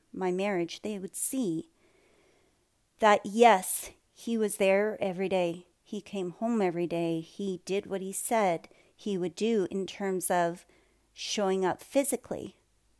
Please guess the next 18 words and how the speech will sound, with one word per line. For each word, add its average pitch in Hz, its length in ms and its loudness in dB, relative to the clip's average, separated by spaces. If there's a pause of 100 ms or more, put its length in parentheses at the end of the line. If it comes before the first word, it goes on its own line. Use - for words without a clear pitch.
But 208 300 2 (480)
the 247 80 -8
problem 320 400 0
was 220 220 -2
that 208 260 -4
he 226 120 -10
did 214 200 -4
not 220 280 -4
show 202 280 -2
up 175 240 0 (100)
emotionally. 190 680 -4 (1200)
He 269 200 0
wasn't 262 420 6
there 190 340 2 (440)
emotionally 202 680 -2
for 180 320 -6
me 170 360 -2 (100)
consistently. - 840 -6